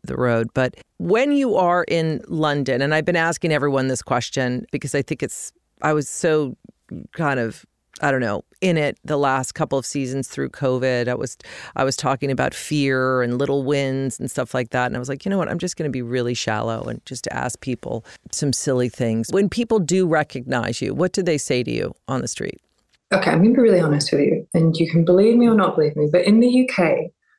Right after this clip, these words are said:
Speaker 2: I have a belief that the, when people recognize you, they try very hard to pretend they've never seen you before. <laughs>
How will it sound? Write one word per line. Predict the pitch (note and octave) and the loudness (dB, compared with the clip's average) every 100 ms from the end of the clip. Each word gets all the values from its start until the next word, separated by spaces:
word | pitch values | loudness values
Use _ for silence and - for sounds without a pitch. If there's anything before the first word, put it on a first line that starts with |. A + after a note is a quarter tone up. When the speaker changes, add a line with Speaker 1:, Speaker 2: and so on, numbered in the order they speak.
| _ _ _ - | _ _ _ 4
Speaker 2:
I | G3 | 6
have | G#3 A#3 A#3 | 6 4 4
a | |
belief | G#3 F#3+ D3 - - - _ _ _ _ _ _ _ _ - | 4 4 4 2 -4 -14 _ _ _ _ _ _ _ _ -2
that | F#3 - - _ _ - | 0 0 -4 _ _ 2
the, | G3 G3 G3 G3 F3+ F#3 | 6 6 4 0 -6 2
when | G#3 A#3+ | 4 4
people | B3 B3 A#3 | 4 4 4
recognize | A3 G3 F3 C#3+ C3+ | 4 2 -2 -4 -4
you, | C#3+ | -2
they | D3 | 0
try | D3 D3+ D3 | 2 2 4
very | E3 E3+ | 4 4
hard | F3 E3 D#3 | 4 2 -2
to | |
pretend | - - D3 | -6 0 0
they've | C#3+ C#3+ | 0 0
never | D3+ D#3+ | 0 2
seen | E3 E3 D#3+ | 2 4 4
you | D#3+ | 4
before. | E3 E3 D3+ E3 | 2 4 4 4
<laughs> | - | 2